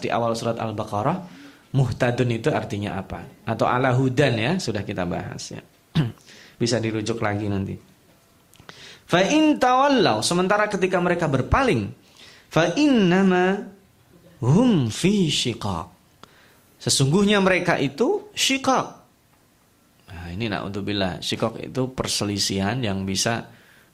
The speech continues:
menyebabkan permusuhan. Nah, pertanyaannya, permusuhan dengan siapa? Dijawab langsung oleh Allah. Fasayakfika humullah. Maka Allah akan mencukupkan kamu, nggak usah mikir. Humullah.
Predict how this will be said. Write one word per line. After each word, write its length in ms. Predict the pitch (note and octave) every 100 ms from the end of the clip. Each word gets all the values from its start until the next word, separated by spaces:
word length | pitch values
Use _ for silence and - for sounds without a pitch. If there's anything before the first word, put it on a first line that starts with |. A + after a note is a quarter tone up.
| _
menyebabkan 720 | A2 G#2+ G#2 G2 F#2+ A2 G2+ F#2+
permusuhan. 720 | F#2+ F2+ F#2 F#2 E2+ C#2 - _ _ _ _ _ _
Nah, 120 | A2 F#2+
pertanyaannya, 800 | - A#2+ B2 A2+ C#3+ A#2 A#2+ - - _ _ _ _
permusuhan 560 | - B2 B2+ B2 C#3+ C3+
dengan 240 | A2 G#2+
siapa? 560 | G#2+ C3+ C#3 E2 D#2 - _ _ _ _ _ _
Dijawab 360 | - F2 G#2+ A2+
langsung 380 | G#2+ G2+ G2 F2+
oleh 160 | F#2 F2+
Allah. 200 | F#2 F#2
Fasayakfika 1900 | - F3+ G3+ - D3+ C3+ C3+ C3 C3 - F3+ G#3+ A#3+ A#3 A3+ A3 D4+ - - - - _ -
humullah. 960 | C3+ C#4+ D#4 B3 D3 A#2 F2+ - - _ _ -
Maka 360 | D3+ D#3 D#3+ C3+
Allah 280 | D#3 C#3 C3+
akan 260 | C3+ B2+
mencukupkan 640 | B2+ B2+ C3 C3 A#2 C3 A#2
kamu, 300 | B2 A#2 A2+
nggak 140 | A#2+
usah 280 | C#3 B2 A#2+ A#2+
mikir. 400 | C3+ - C3+ - - F#2+ - _ _ - - - _ _ _ _ _ -
Humullah. 1040 | B2 D#3+ F#3 E3 D3+ C3 A#2+ G2+ G2 G2